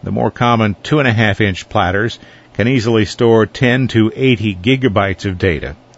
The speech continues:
Now, if the auto industry had similar accomplishments, today's cars would get more than sixty thousand miles per gallon of gas.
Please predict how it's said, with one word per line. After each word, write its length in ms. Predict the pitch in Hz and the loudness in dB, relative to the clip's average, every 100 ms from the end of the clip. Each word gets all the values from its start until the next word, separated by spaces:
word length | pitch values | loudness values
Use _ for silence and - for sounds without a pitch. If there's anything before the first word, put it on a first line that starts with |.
| - - - - - - - | -20 -20 -20 -20 -20 -12 -2
Now, 200 | 113 120 | 0 2
if 120 | 104 | 2
the 160 | 117 | 2
auto 300 | 127 165 135 | 4 4 4
industry 640 | 117 101 95 - 107 113 117 | 4 2 0 0 2 0 -2
had 360 | 110 110 107 104 | -2 0 0 -2
similar 420 | - 160 131 101 | -2 2 4 2
accomplishments, 720 | 87 110 92 92 90 107 120 | 0 -2 -2 -4 -4 -4 -4
today's 380 | - 110 107 95 | -2 0 2 0
cars 440 | - 143 113 117 104 | -2 0 2 0 -2
would 140 | 101 | -2
get 200 | 110 107 | -2 0
more 120 | 107 | -2
than 140 | 101 98 | -2 -4
sixty 400 | - 110 - 92 | -4 -6 -6 -8
thousand 680 | - 156 175 151 113 101 85 | -4 -2 0 -2 -2 -2 0
miles 560 | 95 82 78 - - - - - - | -2 -2 -4 -10 -12 -20 -20 -20 -8
per 140 | - 123 | -2 0
gallon 360 | 101 95 95 | 0 0 -2
of 120 | 90 90 | -4 -2
gas. 520 | 120 92 69 - | 0 0 -4 -10